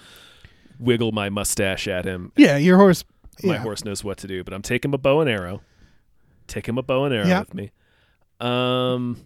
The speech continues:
Speaker 1: all right, what am I gonna do? What am I gonna do? What am I gonna do? Uh, okay. Um, I'm gonna cl-, I'm gonna, I'm gonna use my arrows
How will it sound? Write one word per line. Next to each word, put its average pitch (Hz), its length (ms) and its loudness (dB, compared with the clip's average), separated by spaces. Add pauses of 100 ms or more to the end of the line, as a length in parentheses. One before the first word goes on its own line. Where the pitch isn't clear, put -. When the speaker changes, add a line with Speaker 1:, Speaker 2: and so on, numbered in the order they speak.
(1900)
Speaker 1:
all - 80 -16
right, 90 100 -10
what 101 80 -10
am 92 80 -12
I 90 60 -12
gonna 90 140 -14
do? 90 100 -14
What 92 100 -12
am 95 80 -16
I 85 60 -14
gonna 90 160 -16
do? - 120 -18
What 90 100 -16
am - 80 -16
I - 60 -16
gonna - 120 -18
do? - 180 -18 (680)
Uh, 127 720 4
okay. 113 340 0 (3000)
Um, 131 720 0 (1800)
I'm 113 100 -10
gonna 110 240 -8
cl-, - 280 -12
I'm 135 100 -8
gonna, 117 360 -4
I'm 123 100 -12
gonna 120 180 -6
use 139 440 -4
my 127 240 -2
arrows 104 800 -2